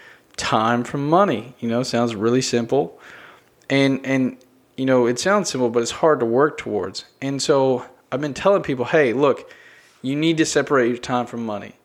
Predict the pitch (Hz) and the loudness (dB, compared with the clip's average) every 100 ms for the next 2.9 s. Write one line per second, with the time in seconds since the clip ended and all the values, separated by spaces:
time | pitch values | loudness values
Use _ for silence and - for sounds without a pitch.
0 | _ 123 123 120 143 160 165 165 151 147 | _ -8 -4 -2 2 4 4 4 4 6
1 | 147 135 127 131 127 131 127 123 123 131 | 4 2 0 0 2 4 2 0 -4 -4
2 | 123 127 147 147 110 - 113 90 | -2 0 0 -2 -2 0 0 -2